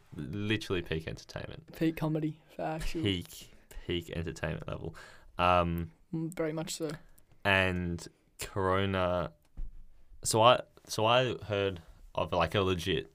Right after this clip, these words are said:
Speaker 1: not a, not a, like, entertaining, a legit, um, what was he, a geneticist or some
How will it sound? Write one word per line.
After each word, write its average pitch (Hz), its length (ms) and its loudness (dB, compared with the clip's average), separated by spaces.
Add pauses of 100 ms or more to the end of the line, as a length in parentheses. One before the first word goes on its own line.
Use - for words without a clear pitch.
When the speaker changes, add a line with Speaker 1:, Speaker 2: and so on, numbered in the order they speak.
Speaker 1:
not 82 220 -2
a, 80 320 -2
not 82 160 -6
a, - 180 -8
like, - 140 -10
entertaining, 80 500 -6
a 87 60 -6
legit, 85 400 -2 (680)
um, 82 340 -2
what 92 140 0
was 85 120 -2
he, 82 120 0
a 80 200 -2 (680)
geneticist 82 760 -4
or 82 480 -6
some 95 460 -2